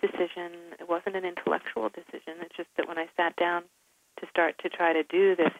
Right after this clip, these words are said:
new form of thing, it was the creative process. And it wasn't, I mean, I've taught for a long time, but it wasn't craft so much that interested me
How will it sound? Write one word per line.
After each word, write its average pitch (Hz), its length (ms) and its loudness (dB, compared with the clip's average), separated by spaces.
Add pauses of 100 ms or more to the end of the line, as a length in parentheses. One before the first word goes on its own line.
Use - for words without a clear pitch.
new 165 220 -6 (100)
form 156 460 0 (520)
of 147 380 0 (460)
thing, 156 480 2
it - 260 -4
was 160 320 4 (680)
the 175 60 4
creative 175 480 2
process. 190 480 2 (100)
And 165 160 -2
it 151 100 -2
wasn't, 180 380 4 (360)
I 180 60 -8
mean, 170 80 0
I've 165 160 4
taught - 280 4 (100)
for 175 80 0
a 160 40 2
long 147 220 -2 (100)
time, 147 200 -4
but - 80 -6
it 151 100 -4
wasn't 180 420 0 (280)
craft 196 560 6 (120)
so 175 140 0
much 156 240 -2 (140)
that 156 100 2
interested 156 500 -8
me 151 140 -10